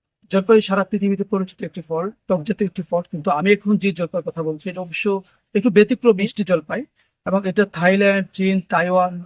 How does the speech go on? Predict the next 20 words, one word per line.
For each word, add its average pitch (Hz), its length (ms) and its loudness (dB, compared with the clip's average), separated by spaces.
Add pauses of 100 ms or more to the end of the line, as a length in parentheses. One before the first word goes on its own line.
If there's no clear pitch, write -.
(280)
এবং 185 200 0
জাপানে 190 340 2
প্রচুর 247 340 -2
পরিমাণে 175 380 2
হয়। 160 220 -6 (200)
আমরা 180 220 2
যে 185 160 0 (160)
অলিভ 202 180 4
অয়েলগুলো 185 420 2
পাই 170 140 -2
সাধারণত 170 380 -6 (760)
কসমেটিকের 180 500 -8
দোকানে, 175 260 -8 (100)
এগুলো 185 200 -4
এই 190 160 -4
মিষ্টি 185 200 -6
জলপাই 196 280 -2
থেকে 185 160 -4
করা 156 220 -2
হয়। 156 140 -8